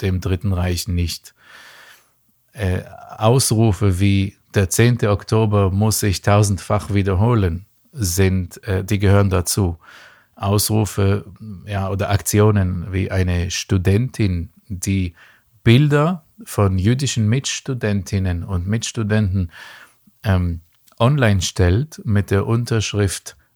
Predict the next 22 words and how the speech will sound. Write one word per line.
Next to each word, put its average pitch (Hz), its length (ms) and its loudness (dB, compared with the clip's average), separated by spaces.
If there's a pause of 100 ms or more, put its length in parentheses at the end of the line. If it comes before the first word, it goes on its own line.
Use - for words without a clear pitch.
(120)
"Al-Qassams 107 1040 0
nächstes 104 640 -4
Ziel" 113 340 -2
betitelt. 87 640 -6 (200)
Al-Qassam 98 720 2 (800)
sind 101 580 0
die, 95 460 0
ähm, 87 540 -2 (340)
äh, - 520 -18
ist - 200 -4
der 98 140 2
militärische 104 760 2
Arm 104 300 0
der 92 360 0
Hamas, 98 640 2 (140)
der 90 420 0 (160)
den, 92 180 -4
das 95 200 -2
Massaker 95 400 -2
vom 92 180 -2
siebten 98 420 -4
Oktober, 95 580 -2